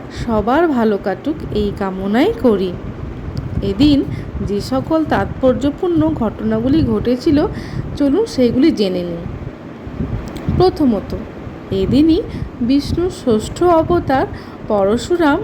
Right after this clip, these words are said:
আবির্ভূত হন পৃথিবীতে। দ্বিতীয়ত, এদিনই রাজা ভগীরথ গঙ্গা দেবীকে মর্তে নিয়ে এসেছিলেন। তৃতীয়ত, এদিনই গণপতি গণেশ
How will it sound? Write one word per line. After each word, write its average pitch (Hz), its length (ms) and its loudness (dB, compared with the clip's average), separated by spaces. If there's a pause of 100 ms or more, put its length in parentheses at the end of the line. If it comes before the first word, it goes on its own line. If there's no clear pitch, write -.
আবির্ভূত 214 560 0 (140)
হন 294 180 2 (140)
পৃথিবীতে। 196 720 -2 (1040)
দ্বিতীয়ত, 294 580 4 (640)
এদিনই 302 420 2 (420)
রাজা 196 320 0 (140)
ভগীরথ 220 600 2 (360)
গঙ্গা 196 400 -2
দেবীকে 269 500 2 (240)
মর্তে 202 380 0 (140)
নিয়ে 233 260 4 (200)
এসেছিলেন। 202 680 -4 (720)
তৃতীয়ত, 311 600 4 (540)
এদিনই 277 500 4 (380)
গণপতি 214 640 0
গণেশ 226 480 2